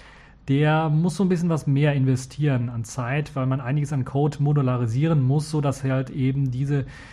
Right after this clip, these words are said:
äh, dieser Code so aufgeteilt werden kann, dass es sinnvoll ist, kleine Teile herunterladen zu können und die dann auch als eigenständige App direkt ausführen zu können,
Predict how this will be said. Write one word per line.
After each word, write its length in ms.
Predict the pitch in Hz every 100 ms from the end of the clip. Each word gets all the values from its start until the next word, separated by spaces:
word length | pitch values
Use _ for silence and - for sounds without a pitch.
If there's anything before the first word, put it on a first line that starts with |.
| - - - -
äh, 260 | 131 123
dieser 200 | 135 143
Code 200 | 131 139
so 100 | 160
aufgeteilt 480 | 151 143 156 147 135
werden 240 | 139 131
kann, 560 | 127 - 139 156 156 147
dass 240 | 143 135
es 200 | 151 113
sinnvoll 420 | 151 180 165 175 175
ist, 300 | 156 - -
kleine 400 | 147 139 165 151
Teile 340 | 131 151 156
herunterladen 720 | 135 127 143 147 123 120 123
zu 140 | - 127
können 420 | - 165 185 180
und 260 | 175 139
die 80 | 156
dann 200 | 156 147
auch 200 | 139 135
als 200 | 147 -
eigenständige 680 | 120 139 143 - 139 131 147
App 220 | 135 131
direkt 260 | 139 127 127
ausführen 440 | 143 151 - 135
zu 140 | 127 135
können, 260 | 135 139